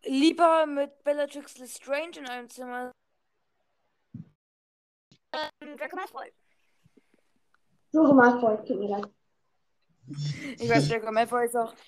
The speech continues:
Speaker 1: er, er wird ja auch mit Harry ein Freund, also, ja, es ist
Speaker 2: Am
Speaker 1: nicht
Speaker 2: Ende
Speaker 1: immer
Speaker 2: schon. In den Büchern wird, ge-, wendet er sich ja zum Guten, aber in den Filmen wendet er sich dann einfach zum Bösen. Wie dumm kann man sein?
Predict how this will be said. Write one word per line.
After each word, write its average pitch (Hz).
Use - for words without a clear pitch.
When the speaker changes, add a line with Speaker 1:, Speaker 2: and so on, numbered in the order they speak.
Speaker 1:
er, 220
er 240
wird 330
ja 320
auch 285
mit 240
Harry 247
ein 214
Freund, 190
also, 175
ja, 208
es 202
ist -
Speaker 2:
Am 277
Speaker 1:
nicht 294
Speaker 2:
Ende 330
Speaker 1:
immer -
Speaker 2:
schon. -
In -
den 359
Büchern 415
wird, 440
ge-, 311
wendet 370
er 370
sich 339
ja 339
zum 285
Guten, 330
aber 320
in 320
den 294
Filmen 392
wendet 349
er 330
sich -
dann 269
einfach 262
zum 233
Bösen. 226
Wie 349
dumm 349
kann 233
man 220
sein? 202